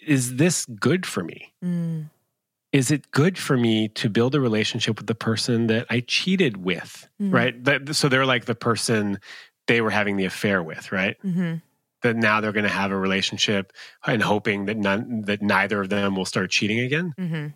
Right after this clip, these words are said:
Speaker 1: I mean, you know, there's an anecdote to every story, right? Common wisdom will say, "Oh, you, that's, you know, it's kinda playing with fire. You already kinda know what kind of person they are, but then you're
Speaker 2: Mm.
Speaker 1: also that kind of person too." <laughs> So
Speaker 2: Yeah.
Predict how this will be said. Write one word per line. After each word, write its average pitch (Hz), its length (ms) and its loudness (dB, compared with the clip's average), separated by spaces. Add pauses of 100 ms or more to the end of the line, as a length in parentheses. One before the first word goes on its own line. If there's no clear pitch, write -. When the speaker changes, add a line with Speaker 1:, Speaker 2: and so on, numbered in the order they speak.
(480)
Speaker 1:
I 143 100 2
mean, 175 300 2
you 170 140 4
know, 160 280 2 (380)
there's 139 240 4
an 151 100 2
anecdote 139 480 2
to 143 80 0
every 110 220 2
story, 92 460 -2 (240)
right? 113 300 2 (300)
Common 143 340 2
wisdom 127 320 2
will 120 80 2
say, 113 320 0 (400)
"Oh, 208 120 4
you, 214 220 4
that's, 185 380 0
you 190 100 6
know, 180 160 6
it's 170 160 -2
kinda 170 200 2
playing 185 240 2
with 180 120 0
fire. 180 420 4
You 143 140 4
already 147 180 4
kinda 160 220 2
know 160 120 4
what 165 100 2
kind 160 140 2
of 147 60 0
person 175 300 2
they 131 80 4
are, 123 120 2
but 123 100 0
then 131 140 2
you're 135 140 4
Speaker 2:
Mm. 170 40 6
Speaker 1:
also - 200 0
that 135 160 2
kind 135 140 0
of 127 80 -2
person 143 300 -2
too." - 240 2
<laughs> - 0 -
So - 360 -2
Speaker 2:
Yeah. 170 280 0